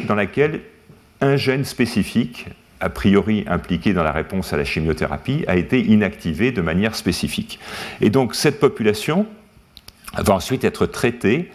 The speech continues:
par, euh, des, euh, agents anticancéreux, euh, pendant quelques jours, et on va regarder à la fin ce qui reste. Et regarder ce qui reste, ça se fait aujourd'hui très simplement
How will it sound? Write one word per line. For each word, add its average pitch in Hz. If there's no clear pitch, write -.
par, 113
euh, 87
des, 95
euh, 85
agents 95
anticancéreux, 87
euh, -
pendant 85
quelques 80
jours, 160
et 120
on 104
va 90
regarder 82
à 117
la 85
fin 131
ce -
qui 147
reste. 90
Et 85
regarder 90
ce -
qui -
reste, 131
ça -
se -
fait 101
aujourd'hui 87
très -
simplement 90